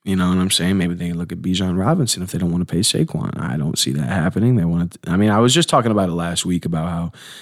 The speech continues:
New York wants Saquon to be a Giant for life. So I don't necessarily think that that's gonna happen, but it's something to look out for, man. Crazier things have happened.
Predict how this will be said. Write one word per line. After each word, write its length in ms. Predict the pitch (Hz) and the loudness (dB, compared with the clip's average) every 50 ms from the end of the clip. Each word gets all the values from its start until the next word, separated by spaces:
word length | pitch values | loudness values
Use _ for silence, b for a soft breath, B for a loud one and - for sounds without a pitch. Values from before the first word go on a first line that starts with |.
| B B B | B B B
New 140 | - 104 107 | 2 4 6
York 320 | 107 110 110 110 104 - | 6 8 6 6 4 2
wants 460 | 90 90 90 95 95 101 95 - - | 0 0 2 4 4 4 2 2 0
Saquon 640 | - - - - 101 92 - - 90 90 90 87 87 | 0 0 2 2 2 2 2 2 2 4 4 2 2
to 80 | - 87 | 0 0
be 300 | 82 87 82 85 85 - - | 0 0 0 0 -2 -4 -6
a 180 | 71 73 69 | -6 -8 -6
Giant 340 | 65 - 71 69 69 - - | -4 -4 -4 -4 -6 -8 -8
for 100 | - 71 | -8 -10
life. 320 | 64 58 62 - - - | -8 -8 -10 -12 -10 -4
So 220 | - - - 95 90 | -2 0 2 4 4
I 100 | 98 117 | 6 6
don't 200 | 131 131 104 95 | 4 4 2 2
necessarily 520 | 117 113 107 - - - 117 107 107 104 | 0 2 2 2 0 0 0 0 -2 -2
think 180 | - 110 110 - | -4 -6 -10 -10
that 80 | - | -12
that's 220 | - - 95 - - | -14 -12 -8 -8 -6
gonna 160 | - 117 113 | -4 -4 -2
happen, 460 | 110 113 117 120 120 - 135 139 135 B B B B B B B B B B _ | -2 -2 -2 -2 -2 -2 -4 -4 -4 B B B B B B B B B B _
but 80 | - | -2
it's 80 | 185 - | 0 0
something 200 | - 185 175 175 | 2 2 2 4
to 60 | 165 | 4
look 180 | 160 165 156 170 | 4 4 4 4
out 180 | 160 143 123 | 4 2 2
for, 160 | - 113 104 | 2 -2 0
man. 180 | 98 95 92 95 | 0 0 -2 -2
Crazier 320 | - - 127 123 120 120 | 2 2 4 4 4 2
things 240 | 117 117 120 120 113 | 2 2 0 0 0
have 120 | 104 98 - | 0 -2 0
happened. 460 | 117 113 113 110 113 120 110 110 | 2 2 2 2 2 0 0 0